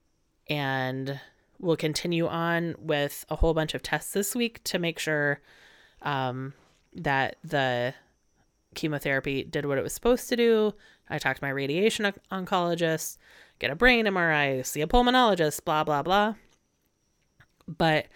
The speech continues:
I celebrated with part of the plan. Originally, my plan had been to see the Doughboys live in Chicago. They postponed for Omicron, but I,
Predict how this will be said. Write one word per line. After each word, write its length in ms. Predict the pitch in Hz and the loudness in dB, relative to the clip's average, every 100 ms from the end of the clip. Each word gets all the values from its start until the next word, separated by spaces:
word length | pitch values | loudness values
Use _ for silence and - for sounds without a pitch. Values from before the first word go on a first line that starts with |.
| - - - - | -20 -20 -20 -8
I 60 | 175 | -4
celebrated 840 | - 196 190 180 175 170 170 170 - - _ _ _ _ - | 2 4 4 4 4 6 4 2 -6 -20 _ _ _ _ -8
with 540 | 170 160 151 - - _ _ _ - 175 170 _ - | 2 4 4 0 -16 _ _ _ -16 -16 -16 _ 0
part 320 | - 196 - | 2 4 2
of 220 | 175 170 | 0 -2
the 120 | 165 147 | -2 -2
plan. 540 | - 254 262 254 254 - - - - - | 0 0 2 0 -2 -8 -20 -20 -18 -6
Originally, 760 | 175 208 208 202 190 180 175 - | 4 6 6 2 0 -2 -6 -6
my 140 | 160 | -4
plan 240 | 156 165 151 | -2 -2 -2
had 120 | 156 | -2
been 120 | 151 | -2
to 60 | 151 | -2
see 160 | - | -4
the 100 | 156 | -2
Doughboys 640 | 151 151 151 151 143 139 160 | 2 2 4 2 0 -2 -2
live 420 | 156 147 147 143 | -2 0 0 -2
in 140 | 131 | -4
Chicago. 640 | 143 156 143 151 151 143 143 - - - _ - | -6 -4 -2 -2 -2 -4 -4 -8 -20 -20 _ 2
They 120 | 190 | 2
postponed 540 | - 185 - 175 165 | 6 4 4 0 2
for 180 | - - | -2 -4
Omicron, 720 | 156 151 - 151 147 139 139 - - - _ - | -2 -4 -2 -2 -2 -4 -6 -12 -20 -20 _ -6
but 140 | 147 | -4
I, 440 | 139 139 139 139 | -2 0 0 -2